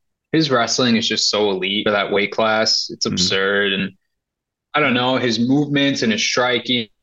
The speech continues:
Speaker 1: and his speed, it's just, it's a lot to overcome. I mean, but when, when Ngannou, all he has to do is get his hand,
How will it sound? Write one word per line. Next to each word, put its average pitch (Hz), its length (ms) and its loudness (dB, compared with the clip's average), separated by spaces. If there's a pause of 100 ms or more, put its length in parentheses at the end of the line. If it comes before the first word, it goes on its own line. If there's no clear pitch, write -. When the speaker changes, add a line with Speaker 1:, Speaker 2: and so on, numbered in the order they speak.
(120)
Speaker 1:
and 117 300 0
his 95 180 -2
speed, 113 500 0
it's 110 120 -2
just, - 300 -2
it's 139 140 -2
a 131 60 2
lot 104 260 0
to - 80 -2
overcome. 101 460 -4 (180)
I 127 80 0
mean, 170 180 2
but 170 140 4
when, 175 140 0
when 170 240 0
Ngannou, 151 680 -2 (1080)
all 139 120 2
he 151 100 2
has 156 180 0
to 147 60 -2
do 131 120 -2
is 113 120 0
get 123 180 0
his 110 180 -2
hand, 117 340 0